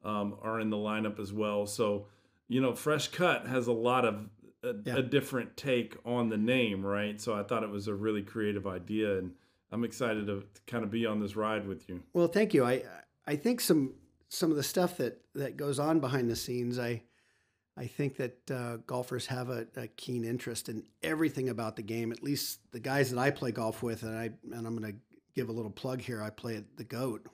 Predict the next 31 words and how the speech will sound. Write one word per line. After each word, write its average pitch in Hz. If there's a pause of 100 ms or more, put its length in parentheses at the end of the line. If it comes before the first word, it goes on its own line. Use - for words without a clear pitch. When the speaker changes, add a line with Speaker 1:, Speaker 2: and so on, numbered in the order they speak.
(140)
Speaker 2:
also 113
known 110
as 104 (560)
Goat 135
Hill 117
Park 131
in 110
Oceanside, 113
and 110
Speaker 1:
Mm-hmm. 131 (240)
Speaker 2:
John 123
Ashworth 123
has 113
done 120
an 113
amazing 123
job 113
of 101
transforming 123
that 113
place. 113
He's 113
been 117
so 123
committed 117
and 110 (420)
has 120
been 123
such 139
a 120
visionary 117